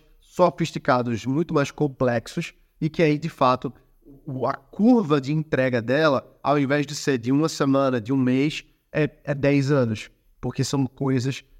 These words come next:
muito mais complexas, como um carro elétrico feito pela Apple, por exemplo, né? O óculos da Apple, por exemplo, também, ele demorou anos pra ser lançado, ele demorou anos pra ser construído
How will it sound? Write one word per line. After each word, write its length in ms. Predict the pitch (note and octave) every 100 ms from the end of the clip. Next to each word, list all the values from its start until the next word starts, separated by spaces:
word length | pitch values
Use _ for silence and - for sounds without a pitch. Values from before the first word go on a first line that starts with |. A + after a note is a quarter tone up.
| _
muito 460 | B2 C3+ E3+ G3 F3
mais 320 | C#3 C#3 - - _ _
complexas, 720 | D#3+ D#3+ D3 C3 C3+ - D3 - _ _
como 220 | - D3
um 80 | E3
carro 300 | D#3 D3+ D#3+
elétrico 560 | E3 B2+ B2+ E3 E3+ F3 _ _
feito 360 | _ E3 D3+ D#3
pela 280 | C#3+ F3 E3+
Apple, 300 | B2+ B2 C#3+
por 180 | B2 C#3+
exemplo, 440 | D#3 A#2+ F#2 G2+
né? 200 | G#2 A#2+ - _ _
O 120 | B2+
óculos 400 | B2+ D#3+ - C#3
da 240 | A#2+ B2 A#2
Apple, 180 | A2+ F#2+
por 160 | A2
exemplo, 460 | G#2+ G#2 C#3 B2 G2
também, 480 | B2+ G#2 A#2 F3+ F3+ _ _ _
ele 160 | C#3 C#3
demorou 360 | D3 D#3 F3+
anos 380 | E3 F3 A3+ A#3+
pra 140 | - F3+
ser 140 | -
lançado, 500 | D3+ C3+ - A2 G#2
ele 100 | A2
demorou 320 | C3+ C#3 D#3
anos 220 | C#3 D#3+
pra 120 | - D#3+
ser 160 | -
construído 600 | - D3+ - C#3+ C#3 F3+